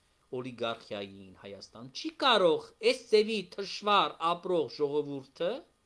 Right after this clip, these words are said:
ունենա օլիգարխներ, սա անհնարին է, սա, գիտեք, ոչ մի պետության մեջ նորմալ նման վիճակ չի կարող լինել,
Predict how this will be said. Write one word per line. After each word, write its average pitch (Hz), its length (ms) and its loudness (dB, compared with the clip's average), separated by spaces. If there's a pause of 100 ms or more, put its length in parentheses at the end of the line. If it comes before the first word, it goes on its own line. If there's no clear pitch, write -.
(640)
ունենա 262 500 2
օլիգարխներ, 190 880 4
սա - 380 0
անհնարին 226 720 -2
է, 104 80 -14 (800)
սա, 240 300 2 (1700)
գիտեք, 220 380 2
ոչ 214 320 4
մի 196 200 -4 (1200)
պետության 170 600 -4
մեջ 233 320 -4
նորմալ 151 560 0 (600)
նման 175 360 -2
վիճակ 214 260 -4
չի - 180 -14
կարող - 400 -16
լինել, - 360 -20